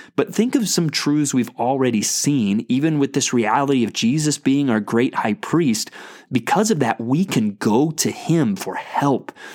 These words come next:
and find mercy and grace in the time of need.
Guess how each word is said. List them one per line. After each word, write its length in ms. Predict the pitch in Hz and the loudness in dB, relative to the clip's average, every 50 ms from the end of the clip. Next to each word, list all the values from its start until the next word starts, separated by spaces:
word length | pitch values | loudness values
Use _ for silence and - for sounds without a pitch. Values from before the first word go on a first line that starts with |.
| - _ _ - | -20 _ _ -6
and 320 | 107 101 101 101 101 - - - | -4 -2 -2 -2 -2 -4 -6 -4
find 360 | - 127 110 107 104 107 107 | -2 0 2 2 2 2 2
mercy 520 | 110 113 135 165 170 - - 135 120 - | 2 2 2 2 2 2 2 2 2 2
and 220 | - 110 110 107 107 | 2 0 0 0 0
grace 480 | 113 113 127 143 143 123 117 113 - - - | 0 2 2 2 2 2 0 -2 -4 -2 0
in 220 | 123 120 120 123 | 0 2 2 2
the 80 | 113 104 | 0 -2
time 420 | - - - 107 107 104 101 92 | -2 -2 -2 0 0 0 0 -2
of 140 | 92 90 - | -4 -8 -6
need. 420 | 98 101 127 151 120 90 82 - | -2 0 2 2 0 -2 -6 -12